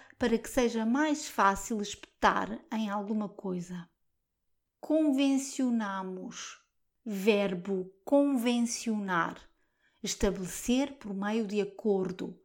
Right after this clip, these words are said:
acordar por hábito ou costume. Manuseamento,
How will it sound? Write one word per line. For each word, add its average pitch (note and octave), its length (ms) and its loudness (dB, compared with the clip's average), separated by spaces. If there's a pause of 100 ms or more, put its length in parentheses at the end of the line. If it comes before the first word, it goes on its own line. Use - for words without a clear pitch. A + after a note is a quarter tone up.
(240)
acordar G#3 720 -2
por - 440 -6
hábito A#3 720 -2
ou F#3+ 120 0
costume. F#3+ 840 -6 (560)
Manuseamento, A3+ 1600 2